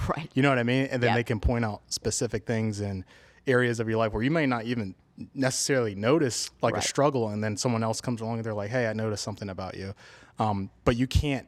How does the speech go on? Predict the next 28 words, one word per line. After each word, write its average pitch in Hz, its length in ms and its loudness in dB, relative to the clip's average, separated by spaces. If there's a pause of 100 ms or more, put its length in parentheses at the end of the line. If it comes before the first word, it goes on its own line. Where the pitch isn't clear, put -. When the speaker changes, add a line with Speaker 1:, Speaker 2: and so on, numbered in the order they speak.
Speaker 2:
have 127 360 -2
those 110 200 -2
types 110 300 -4
of 104 80 -10
interactions, 104 600 -6
in 101 40 -8
my 104 200 -4
understanding, 95 800 -8
um, 92 460 -8 (920)
without 107 640 -6 (480)
having 127 360 4
the 117 80 0
right 117 340 0
people 120 300 -4
around 113 320 0
you 160 260 0
who 143 100 0
can 123 160 -6
actually 113 480 -6 (120)
have 127 240 0
that 107 120 -4
right 104 280 -4
to 107 360 -4
call 104 220 -4
things 104 320 -8
out. 113 160 -4
And 147 100 -2
you, 147 100 0